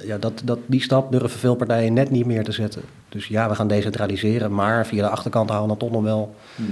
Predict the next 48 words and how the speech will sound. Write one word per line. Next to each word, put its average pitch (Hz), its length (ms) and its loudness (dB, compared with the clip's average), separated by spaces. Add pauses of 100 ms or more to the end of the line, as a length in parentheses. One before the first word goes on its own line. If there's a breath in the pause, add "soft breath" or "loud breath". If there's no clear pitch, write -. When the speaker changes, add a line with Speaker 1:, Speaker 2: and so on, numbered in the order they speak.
(300 loud breath)
Speaker 1:
de 110 80 -4
controle 120 440 0
op 107 80 2
de 104 120 -2
een 98 80 -4
of 95 80 -6
andere 98 220 -4
manier 90 180 -6
vast. 90 300 -8
Als - 140 -8
je 107 60 -6
dat 110 200 0
niet 127 220 2
doet, 139 400 2
ja, 95 120 -10
dan, 95 240 -6
dan 104 240 -4 (240)
kan 113 120 -2
je 110 60 0
dat 110 120 -4
ook 110 120 -4
niet 117 160 -2
veranderen, 117 320 -4
het 95 140 -8
model. 92 380 -10
Je 110 140 -2
moet 131 160 2
echt 117 300 -6
durven. 117 380 0 (560)
Speaker 2:
Ja. 110 100 -12 (240)
Speaker 1:
Wat 110 280 -4
destijds 117 480 2
die 117 120 -4
C - 100 -8
E 117 160 0
O 110 120 -2
gedaan 117 280 0
heeft, 127 200 -2
daar 110 180 -4
is 107 80 -8
echt 113 140 -10
heel 127 200 0
veel 113 120 -4
moed 117 160 -2
voor 113 120 -6
nodig 95 240 -6
geweest. 98 360 -10 (600 soft breath)
Om 101 120 -8